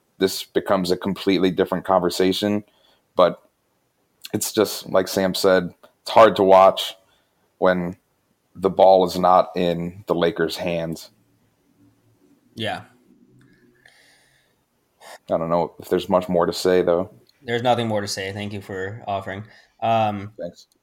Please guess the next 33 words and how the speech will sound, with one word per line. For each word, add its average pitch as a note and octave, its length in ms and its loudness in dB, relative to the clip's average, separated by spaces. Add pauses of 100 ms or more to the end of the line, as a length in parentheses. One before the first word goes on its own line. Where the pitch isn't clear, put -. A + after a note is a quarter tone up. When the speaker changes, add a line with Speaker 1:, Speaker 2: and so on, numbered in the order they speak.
Speaker 2:
<laughs> - 240 -8
all F3+ 80 -2 (440)
right, C3 220 2
so C3 140 -4
that's, C3+ 300 2
that's C3+ 280 0
all C3 160 4
of C3 60 0
our B2+ 140 2
teams. C3 540 -4 (120)
You A2 120 -8
guys A2+ 200 0
have A#2+ 80 -4
any A2+ 120 -2
final A2+ 280 -2
thoughts A2+ 300 0
about G#2+ 280 0
the A2 100 -6
first A2 300 -6
part A2 160 0
of G#2+ 60 -4
the G#2+ 80 -2
N G#2+ 80 -2
B G#2+ 120 -4
A G#2 40 -4
season? A#2 400 -6 (2750)
Speaker 1:
I G2+ 300 6
am, G2+ 240 2
think A2 340 -2
I'm G2+ 400 2
gonna G2 240 2
buy G2 480 6
a F2+ 520 4